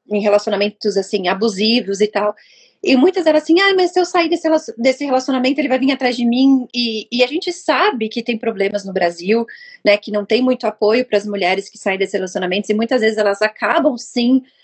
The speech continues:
né, sendo mortas, violentadas e tudo mais por conta do parceiro, porque não tem um judiciário muito bom nesse sentido, mas ainda assim são escolhas delas. É, eu falo, ainda assim são escolhas dela.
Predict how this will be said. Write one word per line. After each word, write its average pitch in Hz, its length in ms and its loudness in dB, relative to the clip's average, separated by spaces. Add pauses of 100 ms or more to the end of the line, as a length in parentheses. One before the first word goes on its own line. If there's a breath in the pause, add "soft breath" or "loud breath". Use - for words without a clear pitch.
(140 soft breath)
né, 240 340 2 (280)
sendo 202 280 -4
mortas, 220 800 -2
violentadas 208 1000 -2
e 214 60 -6
tudo 214 240 -10
mais 202 240 -2
por - 160 -8
conta 202 220 -4
do 196 100 -8
parceiro, 202 340 -6
porque - 220 -6
não 208 160 -2
tem 269 340 4 (100)
um 233 80 -2
judiciário 202 600 -4
muito 190 220 -14
bom 190 160 -6
nesse 190 180 -10
sentido, 220 420 -4 (400 loud breath)
mas 294 200 2
ainda 320 160 2
assim 302 180 0
são 302 160 2
escolhas 254 500 0
delas. - 540 -6 (540)
É, 180 200 -2
eu 180 100 -6
falo, 175 240 -2
ainda 233 260 0
assim 302 280 2
são 294 180 0
escolhas 277 500 2
dela. 196 280 2